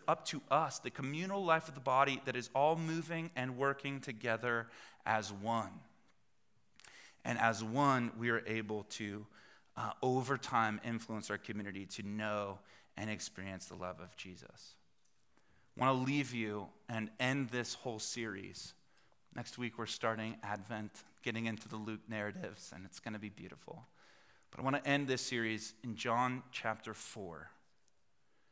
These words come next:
where Jesus appears to this woman at the well. Many of you are very,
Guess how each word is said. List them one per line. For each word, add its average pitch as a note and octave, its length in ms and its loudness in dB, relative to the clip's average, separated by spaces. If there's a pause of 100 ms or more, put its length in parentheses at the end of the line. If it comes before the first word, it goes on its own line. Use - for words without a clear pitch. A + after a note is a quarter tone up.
(240)
where A2+ 100 -4
Jesus C3 520 2
appears A2+ 600 -2
to - 80 -4
this A2 260 -6
woman A2 500 -2 (360)
at A2+ 100 -12
the - 60 -8
well. G#2+ 400 0 (720)
Many B2 180 0
of G#2 80 -4
you A2 220 -2
are F2 60 -4
very, A2 560 2